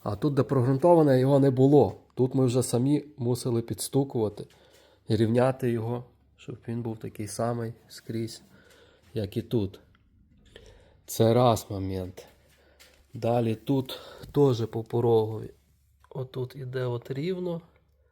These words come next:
тут же він завужується. Це вже ми підстукували. А так би взагалі майже чуть ли в дверку не впирався б.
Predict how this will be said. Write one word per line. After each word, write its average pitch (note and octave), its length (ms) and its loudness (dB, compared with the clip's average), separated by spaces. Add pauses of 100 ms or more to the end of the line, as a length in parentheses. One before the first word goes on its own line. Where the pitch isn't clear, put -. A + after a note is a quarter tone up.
(120)
тут C#3+ 180 -6
же C3+ 160 -2
він C3+ 200 -4
завужується. A#2+ 1000 -4
Це - 140 -10
вже A2+ 180 -4
ми A#2 140 -2
підстукували. A2+ 920 -6 (840)
А A#2+ 100 -14
так A#2 240 -2
би A#2+ 100 -2
взагалі A2+ 480 -4
майже G#2 320 -4
чуть - 300 -18
ли G#2+ 60 -8
в G#2+ 80 -16
дверку G#2+ 400 -6
не G2+ 100 -8
впирався G2+ 600 -10
б. G#2 40 -14